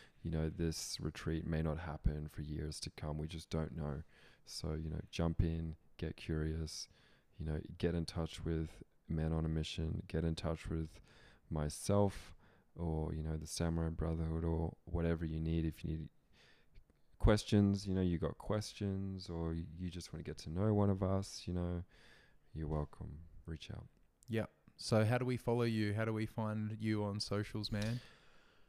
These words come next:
Speaker 1: Um, I mean, I, I'm not a huge social media person, uh, but I do have an Instagram page, and it's kybor dot garner. And, uh, my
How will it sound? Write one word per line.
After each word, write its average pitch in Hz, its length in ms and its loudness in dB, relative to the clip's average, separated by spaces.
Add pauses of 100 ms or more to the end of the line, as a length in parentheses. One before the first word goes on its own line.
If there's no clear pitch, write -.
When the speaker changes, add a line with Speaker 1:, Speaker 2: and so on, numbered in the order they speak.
(220)
Speaker 1:
Um, 117 380 8
I 117 120 10
mean, 113 300 8 (120)
I, 113 140 4
I'm 110 180 6
not 120 160 4
a 101 40 2
huge 104 540 2
social 95 400 2
media 92 560 6 (600)
person, 120 520 12 (120)
uh, 92 260 2
but 90 420 0
I 90 100 2
do 92 140 2
have 87 160 4
an 85 100 2
Instagram 85 400 -2
page, 90 600 -2 (100)
and 82 240 -2
it's - 160 -8
kybor 85 720 -4 (100)
dot 82 340 -4
garner. 98 580 -2 (1200)
And, 80 400 -4
uh, 78 200 -6 (140)
my 82 480 -6